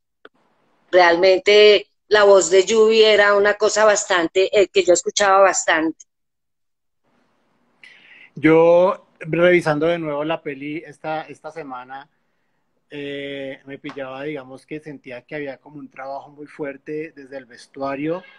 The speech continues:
Speaker 2: mezclado con la fotografía, porque hay una gama increíble de colores y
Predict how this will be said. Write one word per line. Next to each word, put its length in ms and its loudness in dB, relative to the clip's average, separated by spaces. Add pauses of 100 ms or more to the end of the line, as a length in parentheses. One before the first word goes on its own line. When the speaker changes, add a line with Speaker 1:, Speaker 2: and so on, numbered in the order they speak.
(200)
Speaker 2:
mezclado 580 -12
con 220 -6
la 100 -8
fotografía, 1000 -10 (760)
porque 240 -16
hay 60 -12
una 220 -12
gama 580 -6
increíble 640 -16
de 140 -14
colores 880 -20 (1200)
y 420 -10